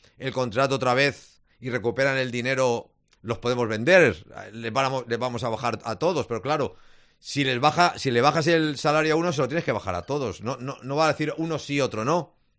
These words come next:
Esta es la realidad. En Barba es un buen jugador que ojalá se quede.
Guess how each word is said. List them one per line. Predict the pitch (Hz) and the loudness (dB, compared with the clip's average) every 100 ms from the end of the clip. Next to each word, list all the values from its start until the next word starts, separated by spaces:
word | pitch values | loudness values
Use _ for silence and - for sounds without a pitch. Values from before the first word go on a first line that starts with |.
| _ _ _ _ _ _ _ _ _ _ | _ _ _ _ _ _ _ _ _ _
Esta | - 120 160 | -12 -4 0
es | |
la | 139 | 0
realidad. | 107 92 92 147 - _ _ _ _ _ _ _ _ _ _ _ _ _ - | 0 -2 -2 -2 -4 _ _ _ _ _ _ _ _ _ _ _ _ _ -8
En | 113 | -2
Barba | 120 175 185 | 4 6 6
es | - | 2
un | 139 | -2
buen | 131 180 | 2 2
jugador | 180 165 151 151 196 208 - - _ _ _ _ _ | 2 2 4 4 4 2 -4 -16 _ _ _ _ _
que | - 131 | -2 0
ojalá | 117 139 151 | 2 4 6
se | 170 139 | 4 0
quede. | 107 127 95 85 | 0 0 0 -4